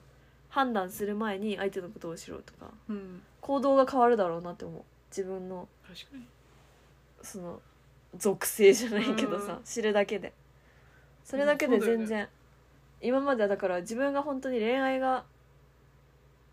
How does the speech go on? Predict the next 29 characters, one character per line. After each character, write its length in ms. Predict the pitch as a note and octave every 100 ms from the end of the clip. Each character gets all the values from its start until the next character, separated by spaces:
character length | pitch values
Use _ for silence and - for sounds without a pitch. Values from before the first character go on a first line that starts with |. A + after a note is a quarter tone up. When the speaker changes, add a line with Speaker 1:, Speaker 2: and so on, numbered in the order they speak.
| -
Speaker 1:
を 140 | A#3
必 260 | A3+ - D4+
要 260 | D#4 D4+
な 180 | C#4+ D4
い 60 | A3
人 180 | G3
間 160 | F#3+ F3+
だ 120 | F3
と 80 | -
思 140 | D#3+
っ 40 | -
て 100 | G#3+
た。 80 | G3+
Speaker 2:
う 40 |
ん。 180 | F#3 F#3+
Speaker 1:
そ 120 | G#3
の 80 | G3+ - -
誰 200 | G#3+ A3
の 140 | G#3+
こ 100 | A3
と 80 | A3+
も 100 | F#3+
好 40 |
き 160 | - G3
に 60 | F3+
な 80 |
ら 120 | F3 E3+
な 100 |
い、 80 | G3